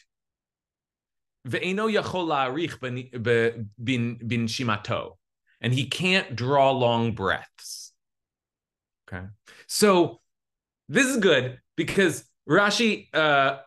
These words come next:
gives us basically just the pshat, the basic understanding of the verse. It means shortness of breath. You know how it is when, you know, you, you're, you're gasping for breath. That's where they were at. And, but Rashi adds a little bit of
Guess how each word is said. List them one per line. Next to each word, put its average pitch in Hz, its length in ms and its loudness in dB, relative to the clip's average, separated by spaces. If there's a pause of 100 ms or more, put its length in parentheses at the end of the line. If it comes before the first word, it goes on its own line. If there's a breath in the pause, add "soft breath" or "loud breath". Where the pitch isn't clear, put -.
(220)
gives 156 220 0
us 185 220 0
basically 240 600 2
just 156 380 -6
the 135 180 -4 (140)
pshat, 131 520 0
the 123 440 -2
basic 202 380 0
understanding 113 440 -6
of 123 40 -4
the 151 60 -4
verse. 226 160 2 (140 loud breath)
It 185 220 -6
means 254 340 -2
shortness 262 360 -8
of 277 80 -6
breath. - 260 -2 (160)
You 226 140 -8
know 269 100 -2
how 190 140 0
it 123 60 -2
is 143 440 -6 (560)
when, 135 440 -4
you 135 180 -2
know, 120 160 2
you, 120 300 -2
you're, 120 500 -4 (240)
you're 120 140 -8
gasping 113 540 -2
for 101 180 -6
breath. 95 200 -4
That's 156 240 -2
where 135 340 0
they 120 200 -2
were 110 260 -4
at. 170 220 -2 (320 loud breath)
And, 175 380 -4 (100)
but - 180 -4
Rashi 226 340 -2
adds 208 280 -8
a 185 60 -2
little 269 340 0
bit 196 180 0
of 143 240 -4